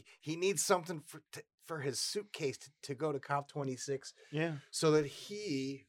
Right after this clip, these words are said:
Speaker 1: who has pr-, uh, advocated the, you know, the disarmament of our economy, is gonna meet with a bunch of Europeans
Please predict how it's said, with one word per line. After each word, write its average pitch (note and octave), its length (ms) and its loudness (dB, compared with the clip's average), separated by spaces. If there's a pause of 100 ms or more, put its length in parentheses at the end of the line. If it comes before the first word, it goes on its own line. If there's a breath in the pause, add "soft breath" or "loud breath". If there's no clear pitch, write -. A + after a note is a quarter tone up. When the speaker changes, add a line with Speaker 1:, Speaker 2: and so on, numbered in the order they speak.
(120)
Speaker 1:
who C#3+ 100 0
has A#2 160 -2 (580)
pr-, C#3 120 0 (400)
uh, A2 280 -4
advocated B2+ 720 0
the, G#2 280 -8
you A2+ 120 -4
know, A#2+ 280 -6
the A2 120 -6
disarmament A2+ 600 0
of G#2+ 80 -2
our A2 220 8
economy, G2+ 440 0 (420 soft breath)
is C#3 120 4
gonna E3+ 240 4
meet F3 180 0
with D#3+ 140 -2
a D3 40 -2
bunch D#3 280 -2
of D#3 60 -2
Europeans C#3+ 720 4